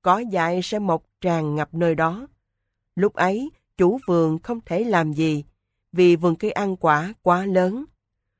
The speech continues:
Họ không còn tiền để thuê công nhân nữa, vì ngay từ đầu họ đã sử dụng hết tiền rồi. Họ chỉ còn có thể ngồi ôm gối, chớp những giọt nước mắt vào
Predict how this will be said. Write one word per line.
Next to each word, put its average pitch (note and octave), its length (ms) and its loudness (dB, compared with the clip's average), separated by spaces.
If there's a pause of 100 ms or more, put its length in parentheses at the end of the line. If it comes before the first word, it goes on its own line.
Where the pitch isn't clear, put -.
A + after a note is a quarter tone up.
(120)
Họ E3+ 300 2
không A#3 260 -6
còn E3+ 240 0
tiền D#3+ 440 0
để E3+ 360 -2
thuê G3 220 2
công F3+ 280 -2
nhân E3+ 220 2
nữa, E3 340 -2 (600)
vì F#3 160 4
ngay A3 160 2
từ E3+ 200 -2
đầu D#3+ 340 0 (220)
họ F#3 140 2
đã F#3+ 160 2
sử F3 240 -2
dụng F#3 380 0
hết - 340 -12
tiền E3 220 0
rồi. D#3+ 340 -6 (840)
Họ F#3 200 4
chỉ A#3+ 180 -6
còn E3+ 340 2
có G3 120 -6
thể F3 500 -2 (100)
ngồi D#3+ 540 0
ôm E3+ 300 0
gối, G3+ 360 2 (380)
chớp A#3 300 0
những F3+ 280 0
giọt D3+ 280 -2
nước G#3+ 200 -4
mắt B3+ 160 -8 (140)
vào D3+ 260 -2